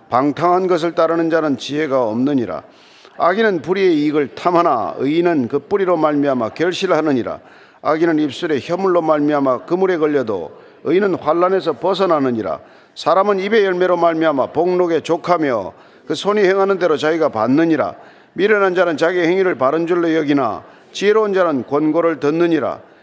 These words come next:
미련한 자는 당장 분노를 나타내거니와 슬기로운 자는 수욕을 참느니라. 진리를 말하는 자는 의를 나타내어도 거짓 증인은 속이는 말을 하느니라. 칼로 찌름같이 함부로 말하는 자가 있거니와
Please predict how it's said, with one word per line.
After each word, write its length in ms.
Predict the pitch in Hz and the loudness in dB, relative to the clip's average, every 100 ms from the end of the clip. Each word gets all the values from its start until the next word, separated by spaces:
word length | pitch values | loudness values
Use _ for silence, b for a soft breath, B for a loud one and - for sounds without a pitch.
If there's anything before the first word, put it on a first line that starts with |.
| B | B
미련한 420 | - 202 226 214 196 | -4 0 2 2 2
자는 240 | 185 151 | 2 2
당장 420 | 135 156 180 165 | 0 2 2 0
분노를 440 | 131 151 165 180 180 | -2 0 2 2 2
나타내거니와 840 | 180 165 170 160 156 135 107 87 - B B | 2 0 0 2 2 2 0 -4 -12 B B
슬기로운 520 | - 233 226 208 190 | -6 -2 0 0 0
자는 260 | 170 160 131 | 0 0 -2
수욕을 460 | - 202 196 180 | -4 -2 0 0
참느니라. 680 | 135 190 190 190 156 101 80 - B B B | -4 -4 0 2 2 -2 -8 -18 B B B
진리를 420 | - 226 220 202 | -6 0 2 2
말하는 340 | 175 165 170 160 | 2 2 2 2
자는 300 | 160 151 127 | 2 2 0
의를 280 | 147 165 | 0 2
나타내어도 840 | 160 160 143 139 139 127 123 104 - B B | 2 0 0 -2 0 0 0 0 -6 B B
거짓 320 | - 160 190 | -2 0 0
증인은 340 | 196 190 180 151 | 0 2 2 0
속이는 480 | - 185 220 202 180 | -2 -2 0 2 2
말을 340 | 165 147 120 | 2 2 0
하느니라. 460 | 151 151 123 87 - B B B | 0 0 0 -2 -8 B B B
칼로 420 | - - 175 175 | -8 -2 2 2
찌름같이 540 | 170 185 196 196 165 143 | 0 -2 0 0 0 -2
함부로 380 | 139 202 190 | -2 0 2
말하는 460 | 160 156 160 170 165 | 2 2 2 0 2
자가 180 | 160 147 | 0 0
있거니와 540 | 135 170 151 123 92 | 0 0 0 0 -2